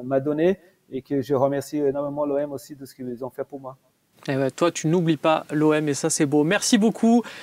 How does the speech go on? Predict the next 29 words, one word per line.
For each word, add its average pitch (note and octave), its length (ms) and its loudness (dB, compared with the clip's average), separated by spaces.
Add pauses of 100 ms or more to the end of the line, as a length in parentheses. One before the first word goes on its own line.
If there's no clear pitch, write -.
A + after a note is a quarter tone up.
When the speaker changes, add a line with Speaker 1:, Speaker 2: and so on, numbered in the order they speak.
(140)
Speaker 2:
Sony. G#3 680 2
Euh, D#3+ 300 4
bonne G#3 240 0
continuation. G3+ 760 2
On - 20 2
sait F3 180 0
que E3 120 -2
tu - 180 -2
es C3+ 60 4 (400)
conseiller, A#3 720 4
euh, E3 480 4
du D3 140 -6
président E3 460 0
à E3 60 2
Lyon-la-Duchère. F3 920 2
C'est, D#3 400 2
euh, C3+ 500 2
club D3+ 320 -2
qui D#3 120 0
est - 20 4
en, C3+ 80 0
en C#3 200 -2
National F3+ 460 2
deux, G#3+ 280 4
qui F#3 120 -2
a E3 80 4
joué, F3+ 280 2
tiens, E3+ 180 -10
contre, C#3 400 -6